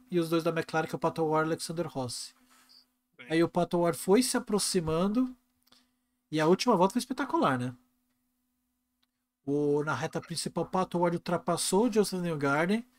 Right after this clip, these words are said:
Speaker 1: mas na reta oposta, o Joseph Newgarden conseguiu fazer o troco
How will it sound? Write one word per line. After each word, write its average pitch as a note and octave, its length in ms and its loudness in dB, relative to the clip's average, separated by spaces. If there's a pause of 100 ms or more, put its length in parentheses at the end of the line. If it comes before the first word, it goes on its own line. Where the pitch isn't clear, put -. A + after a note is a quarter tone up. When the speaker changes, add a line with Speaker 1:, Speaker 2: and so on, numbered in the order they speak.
(460)
Speaker 1:
mas D#3+ 180 -2
na F3 120 4
reta F3+ 360 0
oposta, G3 540 0
o F3 60 -2
Joseph F#3 200 2
Newgarden E3+ 240 -4
conseguiu F3+ 500 -2
fazer G3+ 340 2
o F#3+ 80 4
troco G3 380 0